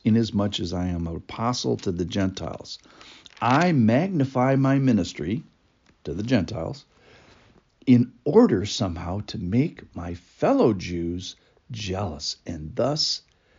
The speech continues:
save some of them. For if their rejection means the reconciliation of the world, what will their acceptance mean but life from the dead?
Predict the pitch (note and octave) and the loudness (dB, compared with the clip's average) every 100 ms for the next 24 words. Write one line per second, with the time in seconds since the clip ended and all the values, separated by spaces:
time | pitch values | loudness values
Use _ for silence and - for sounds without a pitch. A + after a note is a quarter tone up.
0 | _ _ - - - F2+ F#2 F#2 - - | _ _ -16 -12 -6 -2 -2 -4 -6 -8
1 | E2+ E2 - - - _ _ _ _ _ | -8 -10 -14 -20 -20 _ _ _ _ _
2 | _ _ _ _ _ _ _ _ _ _ | _ _ _ _ _ _ _ _ _ _
3 | _ _ _ _ _ _ _ _ _ B2 | _ _ _ _ _ _ _ _ _ 0
4 | B2+ D3 G#3+ G3 G3+ A#2+ B2 - A#2 A2 | 0 6 8 8 6 4 4 4 2 4
5 | A2+ A2+ A2 A2 F2+ G#2 - B2+ - B2+ | 6 6 4 0 0 0 2 2 2 4
6 | A2+ G#2+ G#2+ A2+ G#2+ B2+ A2+ F#2 E2+ E2+ | 6 4 2 0 -2 -2 -4 -2 -4 -4
7 | - - _ - _ G#2 B2 - D3 D#3+ | -8 -14 _ -20 _ -6 -4 -2 0 0
8 | G3 - - - G3 - C3+ G#2+ - G#2 | -4 -4 -6 -4 -6 -4 -4 -2 -2 -2
9 | G2+ F#2 - - F#2+ G2 A#2+ G#2+ - C#2+ | -2 -6 -8 -10 -10 -6 -6 -6 -8 -14
10 | C#2+ C2+ C#2 B1 A1+ | -14 -14 -14 -14 -16